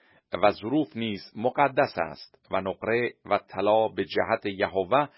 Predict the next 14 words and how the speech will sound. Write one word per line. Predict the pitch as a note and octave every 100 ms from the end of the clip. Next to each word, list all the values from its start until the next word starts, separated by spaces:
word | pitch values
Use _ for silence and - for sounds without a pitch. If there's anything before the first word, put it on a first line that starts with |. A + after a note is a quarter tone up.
| - _
خدای | - A#2+ C3 A#2+ F#2+
پدران | - F#2 F#2+ F2+ F2
شما | D#2+ - A#2 D#3 E3+ _ _ _
هدیهٔ | - G#2+ F#2+ F2+ E2+ G2 A#2 B2 -
تبرعی | B2+ C3+ C#3 C#3 C3+ F2+
است. | - - _ _ _ _ _
پس | G2 G#2 -
بیدار | F2+ F2+ G#2 C#3+
باشید | D3+ - D3+ C#3+ _ _ _ -
و |
اینها | F2 G2+ D#2 F2 A2
را | A#2 A2
حفظ | G2+ D3 C3+ -
نمایید | F#2 F2 F2 E2 E2 _